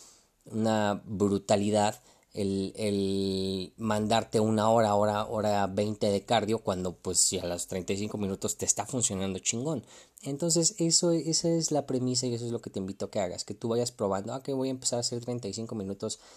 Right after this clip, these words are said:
de cardio este mes". Probablemente eso es lo que te empiece a funcionar. Ahora, retomando el punto anterior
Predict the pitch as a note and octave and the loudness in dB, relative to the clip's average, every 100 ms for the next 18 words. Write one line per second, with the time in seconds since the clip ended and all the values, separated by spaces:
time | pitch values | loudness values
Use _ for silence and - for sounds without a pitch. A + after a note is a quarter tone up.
0 | _ G2+ G2 G#2+ G#2 G#2+ G2+ - G2+ A2 | _ -4 0 0 0 -2 -2 -4 -4 -4
1 | - - _ - A2+ B2 B2 A#2+ B2 A2+ | -6 -12 _ -8 -6 -4 -2 -2 -2 -2
2 | - A2+ A2+ - G#2 F2+ F#2 G2 F2+ F2 | -2 -2 -6 -8 -10 -8 -4 -4 -6 -8
3 | E2 F2+ F2 - _ _ - _ - F#2 | -8 -8 -12 -16 _ _ -20 _ -2 4
4 | G2 F#2 - - _ - - F#2+ F2+ F2+ | 6 4 0 -16 _ -12 -4 -2 0 -2
5 | F2+ F#2 G2 F#2+ - F#2+ F2 F#2 F2+ F2 | -2 0 2 0 -2 -4 -2 -2 -2 -2
6 | E2 C#2 F2+ F#2 F#2 F#2+ F2+ | -4 -6 -6 -4 -2 -4 -4